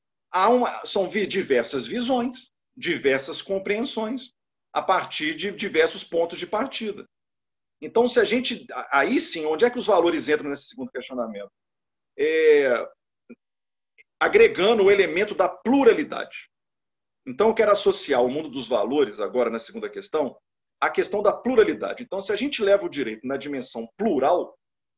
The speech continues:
ele se torna totalmente compreensível. E seria incompreensível numa dimensão uniformizadora. Até anotei aqui, pra,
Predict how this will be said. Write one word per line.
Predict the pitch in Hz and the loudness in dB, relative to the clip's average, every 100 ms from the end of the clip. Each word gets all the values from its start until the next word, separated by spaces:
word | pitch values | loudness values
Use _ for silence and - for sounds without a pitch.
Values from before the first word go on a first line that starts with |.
| _ _ _ - | _ _ _ -8
ele | 294 | -6
se | 220 - | -4 0
torna | 151 147 175 | 2 2 0
totalmente | 180 190 202 202 - | -4 -2 -2 -2 -2
compreensível. | 233 233 262 - 208 123 113 - | -2 -2 -4 -4 -4 -4 -8 -10
E | 175 180 165 | -2 -2 0
seria | - 180 160 165 | 4 4 4 0
incompreensível | - 180 175 170 147 - 190 233 156 - _ - | 0 -2 -2 -4 -4 -6 -6 -2 -2 -4 _ -10
numa | 175 185 | -4 -4
dimensão | 180 190 180 208 220 | -2 -4 -2 0 0
uniformizadora. | 247 247 247 262 262 269 131 120 - - | 0 0 0 0 -2 -2 -2 -4 -6 -6
Até | - | 0
anotei | 247 185 160 160 | 2 2 0 -2
aqui, | 131 190 208 | -4 -4 -6
pra, | - 165 156 | -4 -2 -2